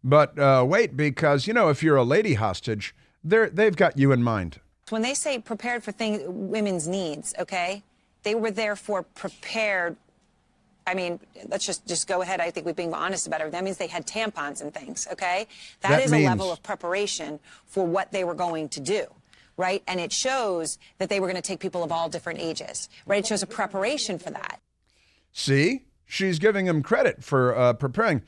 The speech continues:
Speaker 1: 'cause they had a level of preparation. They, that means they had tampons. Sounds like she's just assuming that. Um, but, and, uh, the level of preparation, maybe they had preparation H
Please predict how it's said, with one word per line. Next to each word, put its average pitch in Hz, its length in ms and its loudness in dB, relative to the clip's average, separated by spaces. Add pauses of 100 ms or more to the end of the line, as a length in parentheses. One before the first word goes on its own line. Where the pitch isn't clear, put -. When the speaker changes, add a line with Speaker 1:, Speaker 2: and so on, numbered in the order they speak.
(320)
Speaker 1:
'cause 165 160 4
they 156 160 6
had 151 260 6
a 135 120 6
level 151 320 4
of 131 140 2
preparation. 151 680 2
They, 123 180 4 (220)
that 180 160 4
means 139 260 6
they 139 120 8
had 123 220 4
tampons. 147 580 0
Sounds 170 280 -2
like 156 180 2
she's 127 220 -2
just 127 320 -2
assuming 117 520 0
that. 104 240 -2 (500)
Um, 117 380 2 (340)
but, 147 200 6
and, 156 300 6
uh, 143 100 8
the 143 160 6
level 202 260 4
of 156 100 2
preparation, 180 520 2
maybe 185 180 4
they 202 100 4
had 160 200 4
preparation 185 640 4
H - 420 0